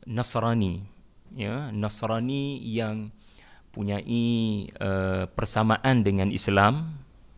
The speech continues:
ya, pada menyembah Allah, ya, agama samawi. Adapun sebelum, uh, pemuda Al-Kahfi dibangunkan, mereka pada,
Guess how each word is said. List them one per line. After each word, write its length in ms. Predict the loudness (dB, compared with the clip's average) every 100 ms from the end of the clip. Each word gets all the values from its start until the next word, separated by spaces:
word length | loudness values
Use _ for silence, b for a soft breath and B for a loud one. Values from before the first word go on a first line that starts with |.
| -12 -4
ya, 320 | -2 -2 -6 B B B B 0
pada 400 | 2 4 4 4
menyembah 480 | 2 4 2 2
Allah, 400 | 0 -2 0 -2 -6 -20 -20 -20 -20 -12 -6
ya, 160 | -4
agama 400 | -2 0 2 2
samawi. 560 | 0 -2 -2 -4 -6 -8 -14 B B B B B B B B
Adapun 400 | 0 2 4 2
sebelum, 640 | 2 2 6 6 6 2 -8 -14 B B B -18 -4
uh, 240 | -2 0
pemuda 320 | 0 2 4 2
Al-Kahfi 960 | 2 0 0 -2 2 4 4 4 0 -4 -8 -6
dibangunkan, 880 | 0 2 4 4 2 2 2 2 0
mereka 400 | 0 2 2 2
pada, 480 | 2 2 4 4